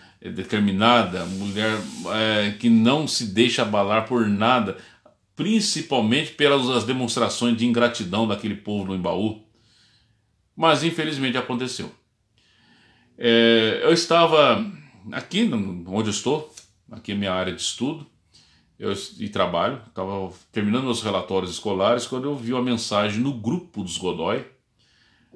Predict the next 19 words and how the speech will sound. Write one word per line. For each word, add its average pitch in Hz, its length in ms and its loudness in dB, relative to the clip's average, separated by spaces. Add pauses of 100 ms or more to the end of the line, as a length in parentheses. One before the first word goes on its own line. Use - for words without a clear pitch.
(140)
Eu 95 200 -4
não 110 120 2
sou 113 220 -2
da 110 80 0
família 90 260 -4
Godoy, 92 460 -2 (400)
e, 90 380 -6
mas 95 420 -2
o 92 580 -6
professor 113 640 -4 (680)
É, 98 480 2
Francisco, - 800 -2 (440)
da, - 920 -10 (1400)
primo 123 340 2
em 139 380 4
segundo 110 340 -2
grau 95 200 0
da 90 100 -4
Dracir. 92 460 -6